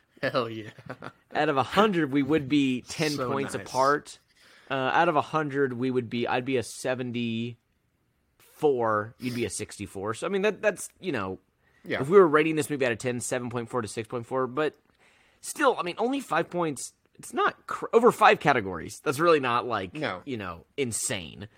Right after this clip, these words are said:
Speaker 1: No, not at all.
Speaker 2: Um, so anyway, thirty-seven for me, thirty-two for Davis.
Speaker 1: What does that
Speaker 2: Um,
Speaker 1: equal?
Speaker 2: very interesting. Our first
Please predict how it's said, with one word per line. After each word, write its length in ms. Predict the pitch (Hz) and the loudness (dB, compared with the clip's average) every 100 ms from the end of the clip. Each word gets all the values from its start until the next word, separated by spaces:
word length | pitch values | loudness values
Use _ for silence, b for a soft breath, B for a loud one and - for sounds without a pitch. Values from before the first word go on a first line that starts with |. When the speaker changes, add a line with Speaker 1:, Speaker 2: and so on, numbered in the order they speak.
| b | b
Speaker 1:
No, 240 | 139 123 104 | -10 -8 -8
not 140 | 101 | -4
at 20 | |
all. 340 | 143 135 123 107 | -2 0 -2 -2
Speaker 2:
Um, 180 | 101 - _ | -6 -12 _
so 140 | - 170 | -10 -4
anyway, 200 | 175 113 | -2 -2
thirty-seven 540 | - 214 208 185 170 | 4 4 4 0 -4
for 80 | 156 | -2
me, 120 | 143 131 | -2 0
thirty-two 380 | - 151 131 | 2 2 2
for 100 | 131 | -4
Davis. 300 | 123 123 117 - b b b _ b b b | -2 -2 -2 -12 b b b _ b b b
Speaker 1:
What 100 | 131 | -2
does 80 | 151 | 2
that 100 | 143 | 2
Speaker 2:
Um, 100 | 139 | 0
Speaker 1:
equal? 140 | 240 240 _ _ _ _ _ _ | -4 -12 _ _ _ _ _ _
Speaker 2:
very 460 | 156 127 175 233 202 | -10 0 6 8 8
interesting. 340 | 202 165 - | 4 0 -4
Our 140 | 123 120 | 2 2
first 520 | - - 226 240 - | 0 4 6 6 -2